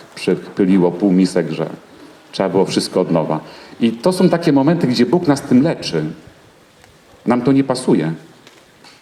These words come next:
My chcieliśmy inaczej, a Bóg chciał nas uzdrowić przez to, żebyśmy nie pokładali na-, e, ufności w tym czymś materialnym. I to robi Duch Święty właśnie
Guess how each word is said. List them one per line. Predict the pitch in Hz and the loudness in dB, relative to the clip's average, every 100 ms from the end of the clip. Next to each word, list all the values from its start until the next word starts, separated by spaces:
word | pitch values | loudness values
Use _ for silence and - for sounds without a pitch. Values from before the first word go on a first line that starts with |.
| _ - | _ -2
My | 113 170 | 2 2
chcieliśmy | 175 - 117 123 - 117 | 0 0 0 0 0 0
inaczej, | 113 101 82 - 80 80 - - | 2 2 2 -2 -2 -2 -10 -8
a | 202 | -6
Bóg | 101 190 185 | 0 -2 0
chciał | - 123 | 0 2
nas | 127 127 120 | 0 0 -2
uzdrowić | 101 95 160 139 85 - | 0 2 2 2 -2 -2
przez | - 82 - | -2 -2 0
to, | 117 143 - - 107 | 0 0 -4 -6 -2
żebyśmy | 107 110 117 110 | 2 0 0 0
nie | 110 131 | 2 2
pokładali | 123 117 107 113 110 104 95 101 - - | 0 0 0 2 4 4 2 -4 -14 -4
na-, | 101 | -2
e, | - 95 139 98 | -2 0 0 2
ufności | - - 120 127 - - | -4 -2 -2 0 -2 -4
w | - | -2
tym | 104 | -2
czymś | - 101 101 | 0 -2 0
materialnym. | 101 98 95 82 73 76 73 - - | 0 2 2 0 -2 -4 -6 -10 -4
I | - | 0
to | 185 | 2
robi | 208 - 123 | 0 0 0
Duch | 135 120 | 0 -2
Święty | - 123 92 85 | 0 0 0 0
właśnie | 95 120 - 123 | 0 -2 2 2